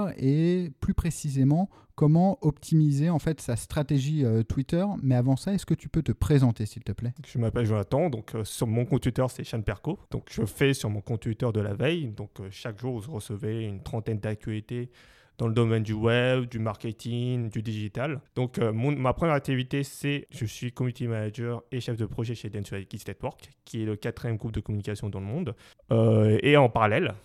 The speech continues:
Speaker 2: j'ai une activité d'influenceur B deux B, soit en tant, en tant qu'individu propre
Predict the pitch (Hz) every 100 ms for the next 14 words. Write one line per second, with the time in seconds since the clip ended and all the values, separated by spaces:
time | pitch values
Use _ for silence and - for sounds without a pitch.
0 | _ _ - 113 113 113 110 113 123 110
1 | 95 107 98 98 95 98 - _ - -
2 | 135 117 - 127 123 117 - - 113 -
3 | 120 110 110 - - - -